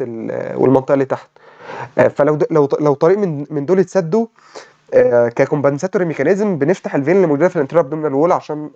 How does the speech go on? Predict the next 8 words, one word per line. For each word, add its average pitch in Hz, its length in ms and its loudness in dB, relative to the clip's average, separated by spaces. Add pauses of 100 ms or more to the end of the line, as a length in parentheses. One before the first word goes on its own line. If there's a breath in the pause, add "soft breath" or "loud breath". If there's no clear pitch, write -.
(140)
آه، - 300 -8 (160)
تصرف 165 380 0
يعني 139 240 4
الدم 139 260 0
لفوق، 120 300 -8 (420)
تمام؟ 147 180 4 (500 soft breath)
آه، 123 240 4
طيب 117 220 0